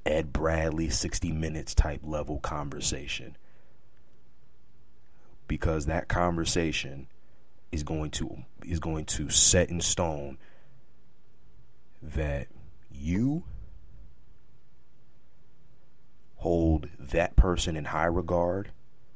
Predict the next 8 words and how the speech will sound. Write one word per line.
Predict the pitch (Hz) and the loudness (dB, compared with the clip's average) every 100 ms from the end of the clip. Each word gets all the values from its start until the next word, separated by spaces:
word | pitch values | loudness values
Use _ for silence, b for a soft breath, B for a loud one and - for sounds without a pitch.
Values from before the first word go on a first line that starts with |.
| - - - - - - | -10 -10 -10 -10 -10 -4
You | 85 | 0
wanna | 90 85 | 4 4
make | 82 85 | 2 2
sure | - - 85 | 0 2 2
that | 78 71 | 0 -2
that | 78 82 - | 0 0 4
person | 87 87 87 78 | 4 6 2 0
understands | 85 82 78 - 85 73 67 69 - | -2 0 0 0 0 -2 -6 -8 -8